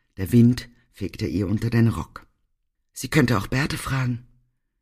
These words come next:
Mit Berthe teilte sie sich die Praxis. Aber abends dann auch noch die Zeit mit der geschwätzigen Kollegin verbringen? Nein, dann wollt auch lieber eine kleine Wohnung auf Zeit anmieten und Ricarda!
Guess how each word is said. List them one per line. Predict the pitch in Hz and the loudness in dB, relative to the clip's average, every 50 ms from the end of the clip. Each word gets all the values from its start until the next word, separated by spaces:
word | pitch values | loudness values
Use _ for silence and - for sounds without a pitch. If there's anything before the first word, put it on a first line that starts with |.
| _ _ _ _ _ | _ _ _ _ _
Mit | - - - - | -4 -4 -4 0
Berthe | - 135 123 117 120 131 123 | 2 2 2 2 2 -2 -2
teilte | - 127 123 120 120 131 120 | 0 0 -2 0 0 0 0
sie | 101 123 | 0 0
sich | 113 110 113 - - | 0 0 -2 -6 -6
die | - 110 | -8 -8
Praxis. | - 123 131 131 - - - 131 117 - - - - _ _ _ _ _ _ _ _ _ _ _ _ _ _ _ _ _ _ _ _ _ _ _ _ _ _ _ _ _ _ _ _ _ - | -4 -4 -4 -4 -6 -6 -6 -6 -6 -6 -10 -16 -20 _ _ _ _ _ _ _ _ _ _ _ _ _ _ _ _ _ _ _ _ _ _ _ _ _ _ _ _ _ _ _ _ _ -12
Aber | 104 95 82 - | -10 -8 -6 -2
abends | 67 85 98 123 151 131 - - | 0 0 0 0 0 -2 -2 -2
dann | - 101 92 - | 0 0 0 0
auch | - 82 104 - - | 0 -2 -2 -2 -2
noch | 143 147 - | -4 -4 -4
die | - 131 | -6 -6
Zeit | - - 135 131 131 - | -6 -4 -4 -4 -2 0
mit | 127 131 | 0 0
der | 123 117 | 0 0
geschwätzigen | - 113 - - 113 113 - - 127 - 110 101 - | -2 -2 -2 -2 -2 -4 -4 -4 -2 0 0 0 0
Kollegin | - 95 90 90 95 101 - 135 131 123 | -2 -2 0 0 0 0 0 0 -2 -2
verbringen? | - 127 120 139 139 151 147 147 123 113 - _ _ _ _ _ _ _ _ _ _ _ _ _ _ _ _ | -4 -6 -6 -4 -4 -2 -2 -2 -4 -6 -10 _ _ _ _ _ _ _ _ _ _ _ _ _ _ _ _
Nein, | - - - - - _ _ _ _ _ _ _ _ _ _ _ _ _ _ _ _ _ | -14 -14 -14 -14 -18 _ _ _ _ _ _ _ _ _ _ _ _ _ _ _ _ _
dann | - 101 98 78 | -2 -2 0 0
wollt | 80 85 - - | 0 -2 -2 -4
auch | 64 - | -8 -6
lieber | - 80 78 90 | -4 -4 -2 -2
eine | 76 71 82 80 | 0 0 0 -2
kleine | - 101 92 85 87 85 85 | 0 0 0 0 0 0 0
Wohnung | 90 90 82 80 73 | -2 -2 0 -2 -2
auf | 73 - - | -4 -6 -6
Zeit | - 101 82 107 120 - | -4 -2 -2 -2 -2 0
anmieten | - 110 117 113 117 110 - - 110 92 | 2 4 4 4 4 4 2 0 0 0
und | 82 92 113 95 - - - 71 67 - _ _ _ _ _ _ - | 2 2 0 0 -2 -8 -16 -20 -20 -20 _ _ _ _ _ _ -14
Ricarda! | - - - - - - 123 165 202 214 220 196 127 113 110 101 | -14 -12 -8 -6 -4 0 2 4 4 6 6 6 6 6 4 2